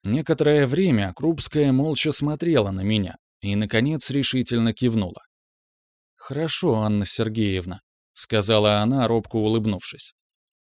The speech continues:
«Я буду исходить из того, что всё то, что я слышу, вижу и ощущаю,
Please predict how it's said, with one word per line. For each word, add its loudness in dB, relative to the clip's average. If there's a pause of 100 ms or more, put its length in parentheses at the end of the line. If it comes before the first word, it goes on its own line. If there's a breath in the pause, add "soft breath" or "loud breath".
(160)
«Я -4
буду -2
исходить -2
из -4
того, -2
что -2
всё -2
то, 0
что -2
я 2
слышу, -2
вижу -2
и 4
ощущаю, 0